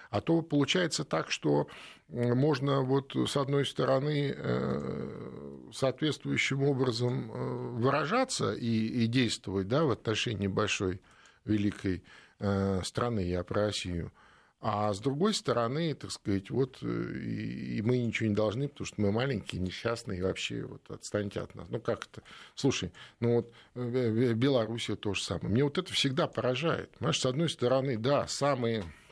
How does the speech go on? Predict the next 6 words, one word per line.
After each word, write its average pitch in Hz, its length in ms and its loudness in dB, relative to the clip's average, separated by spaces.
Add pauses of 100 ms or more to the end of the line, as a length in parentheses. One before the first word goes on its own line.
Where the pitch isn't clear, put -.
(540)
э, 98 320 2
какие-то 123 480 0
глубокие 127 600 4
интеграционные 110 800 0
отношения, 147 800 2
да, 139 200 2